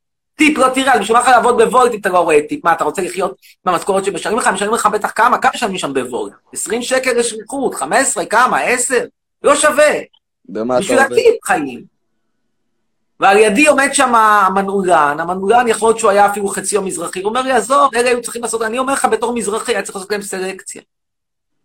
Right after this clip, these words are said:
Speaker 2: במה אתה
Speaker 1: סלקציה,
Speaker 2: עובד?
Speaker 1: סלקציה זה לא מילה גסה, אתה לא צריך את הדברים האלה, אתה לא מביא לפה את כל הג'אנק.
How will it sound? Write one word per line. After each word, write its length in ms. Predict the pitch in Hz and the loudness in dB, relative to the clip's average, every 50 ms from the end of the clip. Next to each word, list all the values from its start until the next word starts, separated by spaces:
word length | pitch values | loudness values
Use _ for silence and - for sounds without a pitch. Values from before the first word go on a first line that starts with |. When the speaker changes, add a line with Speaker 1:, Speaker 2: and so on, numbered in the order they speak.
| _ _ _ _ _ _ _ _ _ _ _ _ _ _ _ - | _ _ _ _ _ _ _ _ _ _ _ _ _ _ _ -6
Speaker 2:
במה 140 | 214 254 311 | -2 0 0
אתה 180 | 392 - - | 2 0 0
Speaker 1:
סלקציה, 260 | - 254 - - 269 | 0 -2 0 2 2
Speaker 2:
עובד? 100 | 302 370 - - - _ - - - _ | 2 2 0 -4 -10 _ -20 -20 -14 _
Speaker 1:
סלקציה 360 | - - 302 294 - - 466 392 | -2 -2 -2 -2 -2 -4 -4 -2
זה 80 | 349 | 0
לא 60 | 320 370 - | 0 -2 -2
מילה 180 | - - 262 240 - | -2 -2 -4 -2 -2
גסה, 220 | - - - 349 - 160 | -2 -2 0 0 0 0
אתה 140 | - - 185 | -2 -2 0
לא 120 | - - - | -2 -2 -2
צריך 180 | - - - - | -4 -8 -6 -4
את 40 | 339 | -4
הדברים 360 | 339 277 285 294 285 311 320 - 254 | -2 0 0 0 0 -2 -6 -6 -6
האלה, 340 | 175 143 131 120 120 120 127 | -6 -6 -6 -8 -10 -12 -12
אתה 180 | - - 135 135 | -10 -8 -6 -2
לא 240 | 135 135 131 143 | 0 0 0 0
מביא 340 | 190 262 262 196 196 202 214 | 0 -2 -4 -2 0 0 0
לפה 220 | 240 - - 208 214 | 0 0 2 2 2
את 100 | 208 - | 2 0
כל 180 | - 185 196 | -2 -2 -2
הג'אנק. 600 | 247 254 262 - - - - - - 220 156 139 | -2 -2 -4 -8 -12 -14 -8 -6 -6 -6 -6 -8